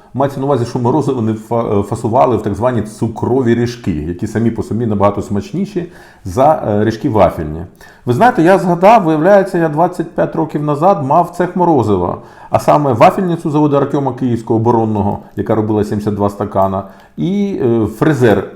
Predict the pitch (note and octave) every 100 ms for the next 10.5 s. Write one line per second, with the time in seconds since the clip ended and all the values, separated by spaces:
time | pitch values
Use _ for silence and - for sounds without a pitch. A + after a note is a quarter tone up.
0 | - - G#2 F#2+ - F#3 D#3 E3 D#3 D#3+
1 | D3+ D3 C#3+ B2 A#2+ F#2 E2+ - - -
2 | C#3+ C3 C3+ F#3+ - D#3+ G#2+ F2 - -
3 | - - - D3 C#3 - A2+ G#2+ B2 D#3
4 | C#3 C3+ B2+ B2 C3 F#2 - A2+ - A#2
5 | F2 F2+ - - - - G#2 A#2+ B2 G2
6 | G#2 G#2+ G2+ G2 G2 F#2+ G2 G3 - E3
7 | G#3 A3 - - - - C#3+ D3 C#3+ -
8 | - G3 B3 G#3+ G#3 B2+ A#2 B2 A2+ -
9 | F3+ G#3+ F#3+ C#3 C3+ D#3+ C#3+ C#3 A2 A2
10 | G#2 G#2+ G2+ F2